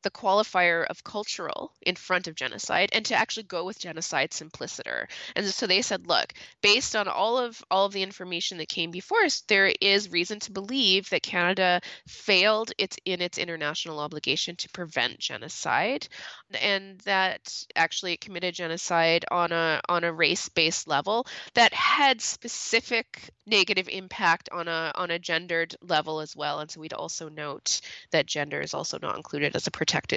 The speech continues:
group. And so that's what, what the report found, and that's the move away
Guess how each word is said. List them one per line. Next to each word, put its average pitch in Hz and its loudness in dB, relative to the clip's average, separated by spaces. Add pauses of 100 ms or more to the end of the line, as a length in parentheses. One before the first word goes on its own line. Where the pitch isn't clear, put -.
(100)
group. - -4 (100)
And 180 -2
so 196 4 (160)
that's 311 2
what, 247 2
what 202 -2
the 208 -10
report 190 -8
found, 190 0
and 175 -2
that's - 0
the 202 -10
move 170 -10
away 165 2